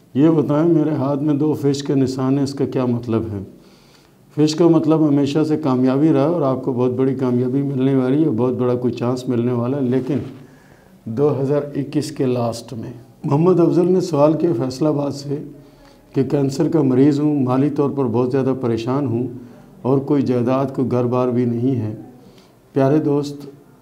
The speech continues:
आपके हाथ में लकीरें तो अल्लाह के फजल से अच्छी हैं, बहरहाल अगर आप कोशिश करें,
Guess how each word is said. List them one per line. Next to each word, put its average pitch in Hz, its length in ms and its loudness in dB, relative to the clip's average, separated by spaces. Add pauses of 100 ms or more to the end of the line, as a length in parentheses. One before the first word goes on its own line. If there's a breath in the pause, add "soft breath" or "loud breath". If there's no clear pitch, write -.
(140)
आपके 131 320 -2
हाथ 123 280 -2
में 135 120 -2
लकीरें 123 440 -2
तो 135 100 -4
अल्लाह 123 200 -2
के 127 120 -6
फजल 123 300 -4
से 123 160 -6
अच्छी 120 240 -8
हैं, 131 260 -4
बहरहाल 123 340 -6
अगर 123 220 -2
आप 127 240 -4
कोशिश 131 340 -4
करें, 107 300 -8